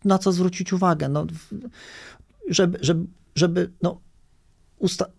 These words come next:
że tak powiem, ustalić dobre leczenie dla tego pacjenta. Ten pacjent, no,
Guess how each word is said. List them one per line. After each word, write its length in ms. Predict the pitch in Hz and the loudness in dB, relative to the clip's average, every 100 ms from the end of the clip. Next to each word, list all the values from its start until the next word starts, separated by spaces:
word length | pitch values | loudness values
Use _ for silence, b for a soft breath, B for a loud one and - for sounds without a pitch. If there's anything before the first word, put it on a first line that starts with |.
| _ _ | _ _
że 120 | 139 156 | -2 -2
tak 120 | 165 | 2
powiem, 220 | 180 175 - | 2 2 0
ustalić 500 | - - - 208 190 | 0 0 2 2 4
dobre 280 | 156 190 185 | 4 4 4
leczenie 360 | 175 175 180 175 | 2 2 2 2
dla 140 | 175 | 0
tego 260 | 175 170 170 | -2 -2 0
pacjenta. 460 | 165 - 139 120 | -2 -2 -2 -2
Ten 160 | 117 156 | 0 0
pacjent, 400 | 180 196 196 180 - _ _ | 0 0 0 -2 -8 _ _
no, 120 | 185 | -10